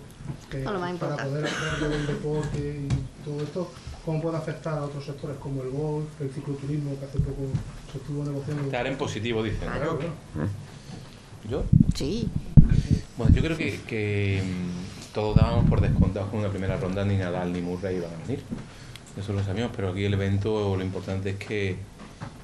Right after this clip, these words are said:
Speaker 3: eh, España-Reino Unido es una gran eliminatoria. Eh, tiene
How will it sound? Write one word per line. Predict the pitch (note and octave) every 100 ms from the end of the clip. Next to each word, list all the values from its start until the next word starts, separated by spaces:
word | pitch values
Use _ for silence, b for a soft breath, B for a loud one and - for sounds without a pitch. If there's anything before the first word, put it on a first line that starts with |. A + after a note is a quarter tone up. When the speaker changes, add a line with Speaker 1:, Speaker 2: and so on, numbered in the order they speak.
| -
Speaker 3:
eh, | G#2 F#2+ F#2 F#2 F#2 F2+ F2+ -
España-Reino | F#2+ G2+ G2+ G2+ G#2 G2+
Unido | A2+ C3
es | A2
una | G2
gran | F#2+ G2
eliminatoria. | G2 G2+ G#2 C3+ C#3+ - B B B B B B -
Eh, | G2+ F#2+ F#2 F#2 F2+ -
tiene | G#2+ G2 G#2 G#2 G2 F#2+ F2+ F2